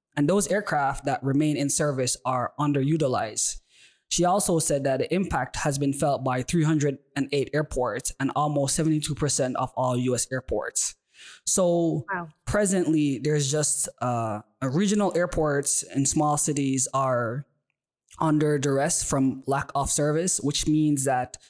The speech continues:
Speaker 1: people who live in those areas, as Kevin shared, they have to drive really far to, to get reliable service. And there's a direct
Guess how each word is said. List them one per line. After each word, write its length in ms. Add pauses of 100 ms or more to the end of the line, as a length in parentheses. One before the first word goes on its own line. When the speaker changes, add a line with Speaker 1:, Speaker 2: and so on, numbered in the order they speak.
(140)
Speaker 1:
people 260
who 160
live 240
in 180
those 220
areas, 540
as 100
Kevin 280
shared, 600 (260)
they 80
have 160
to 140
drive 680 (140)
really 240
far 680 (100)
to, 220
to 140
get 240 (120)
reliable 500
service. 580 (140)
And 420 (300)
there's 160
a 60
direct 440